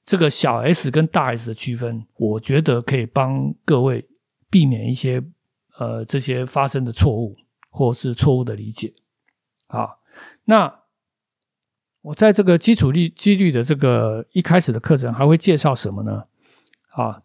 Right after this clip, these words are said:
我们普通在讲基础纪律的时候，其实我常常会以一个事情开始哈，就是我还蛮喜欢这个，那本书哈，就是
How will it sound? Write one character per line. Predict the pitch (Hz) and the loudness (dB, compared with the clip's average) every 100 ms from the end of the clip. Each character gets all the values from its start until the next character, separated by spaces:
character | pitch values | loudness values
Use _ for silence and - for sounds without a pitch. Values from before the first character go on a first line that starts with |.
| _ | _
我 | 147 | 4
们 | 226 | 4
普 | 240 147 | 4 4
通 | 185 | 4
在 | 190 | 4
讲 | 160 143 113 | 2 -2 -4
基 | - 185 | 0 0
础 | 131 | 2
纪 | 110 151 | -2 -2
律 | 143 | -4
的 | 135 | -4
时 | 110 110 | -6 -8
候， | 113 | -10
其 | 107 180 | -2 2
实 | 165 165 - - _ _ _ | 2 0 -4 -20 _ _ _
我 | - 127 | -12 -4
常 | 156 | -2
常 | 165 | 2
会 | 175 151 143 _ | 2 0 -6 _
以 | 175 127 | -12 -8
一 | 147 | -6
个 | 151 | -6
事 | 131 151 | -6 -8
情 | 120 117 | -8 -8
开 | 135 | -8
始 | 127 - 95 | -8 -10 -12
哈， | - - _ _ _ _ _ | -18 -18 _ _ _ _ _
就 | - 156 | -2 -2
是 | - 160 156 147 139 135 131 | 0 -2 0 0 -2 -2 -4
我 | 147 131 | -2 -2
还 | 147 | -2
蛮 | 156 143 165 175 185 | -2 0 0 2 2
喜 | 190 - 131 113 | 0 -2 -4 -2
欢 | 156 147 151 151 151 151 160 - | 0 0 0 -2 -2 -2 -4 -8
这 | - 139 | -8 -6
个， | 127 117 131 | -4 -4 -4
那 | 143 | -4
本 | 117 | -4
书 | 107 - 120 | -6 -6 -6
哈， | 120 113 - _ | -4 -6 -10 _
就 | - 143 | -8 -4
是 | 147 | -4